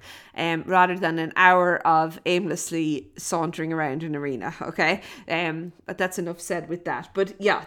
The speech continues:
the, how much work, you don't want to work the legs off him. He's still young or he's still green. And even if it's an older horse that you're bringing back into training, you have to keep in mind that he is not physically strong yet. It's going to take time to develop his muscles.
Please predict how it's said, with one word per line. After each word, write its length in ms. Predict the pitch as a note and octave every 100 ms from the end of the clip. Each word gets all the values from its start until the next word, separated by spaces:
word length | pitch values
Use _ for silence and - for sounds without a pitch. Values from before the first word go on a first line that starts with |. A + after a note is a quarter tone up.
| -
the, 200 | G#3+ -
how 180 | A3 B3+
much 220 | B3+ B3+
work, 200 | A3+ A3 - -
you 60 | A#3+
don't 100 | B3+
want 80 | B3
to 60 | G3
work 200 | F#3+ F#3+
the 80 |
legs 300 | F3+ D#3+ E3+
off 220 | F3 E3+ F#3+
him. 120 | G3
He's 160 | G#3+
still 400 | - C#4+ C4 A#3 -
young 500 | F3+ F#3 F#3+ F#3 F3+
or 60 | E3
he's 160 | E3
still 180 | - B3
green. 320 | G#3 F#3+ F#3 - - A3+
And 120 | C4
even 220 | F#4 A#4
if 120 | B4
it's 140 | A4+ G4+
an 120 | D4+
older 360 | - C#4+ C#4+ C#4+
horse 360 | C4+ C4+ C#4+
that 100 | C4+
you're 100 | A3+
bringing 240 | A3+ A#3+ A3
back 240 | G#3+ A3
into 200 | G#3 G#3
training, 400 | - G#3+ G3 F#3+
you 60 | G#3
have 200 | B3+ C4+
to 80 | -
keep 180 | C4+
in 80 | A3
mind 280 | G#3 G3+ G3
that 120 | F#3+
he 260 | - G#3 F#3+
is 140 | F#3
not 300 | G3+ G#3 G#3
physically 600 | - - F#3+ F#3+ F#3 F#3
strong 500 | F3 - G3 F#3+ F#3
yet. 280 | E3 C3+ - - - -
It's 140 | F#3
going 200 | A3 G#3+
to 80 | G#3+
take 260 | - G3 -
time 360 | B3 B3 A#3
to 120 | A#3 -
develop 380 | F#3+ F#3+ G3
his 160 | G3 F3+
muscles. 440 | F3+ F3 E3 E3